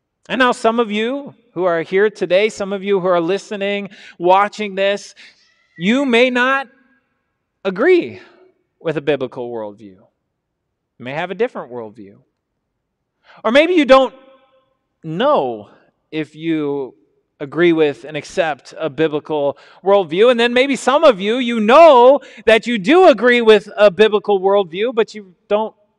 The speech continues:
really know why. And so here's my invitation. My invitation to you as we talk about what a biblical worldview is to think, to think about it. To think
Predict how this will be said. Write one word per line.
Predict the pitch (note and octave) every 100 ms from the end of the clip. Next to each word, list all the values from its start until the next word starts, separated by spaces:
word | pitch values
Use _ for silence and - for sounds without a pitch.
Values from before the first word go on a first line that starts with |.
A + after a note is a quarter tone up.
| _ _ _ _ _ _ _
really | F#3 G#3 F#3+
know | E3+ F3 F3+ F3 F3+ E3+ _ _ _ _ _ _ _ _ -
why. | E3 G#2+ - _ _ _ _ _ _ _ _ _ _ _ _ _ _ _ _ _ _ _ _ _
And | D3
so | E3+
here's | E3+ G3+
my | F#3 F3
invitation. | F3+ D#3 - F3+ F3 A#2+ - _ _ _ _ _ _ _ _ _ _ _ _
My | -
invitation | F#3+ C#4 A3+ A3 A#3+ B3
to | G3+
you | F#3 G3 G#3+
as | D#3
we | F#3+
talk | - E3+ G3+ G#3
about | F3+ F#3 F#3
what | E3 G#3 - _ -
a | D#3
biblical | E3+ G#3+ G3 F3+
worldview | F3+ G3+ F#3+ E3 G3 F3+
is | E3 F#3 G#3+ -
to | F3+
think, | - D#3+ F#3+ G#3+ - _ _ _ _ _ _ _ -
to |
think | - -
about | C#4+ A#2 F#2
it. | - _ _ _ _ _ _ _ _ _ _ _ _ _ _ _ _ _ -
To |
think | - D#3+ G#3+ - _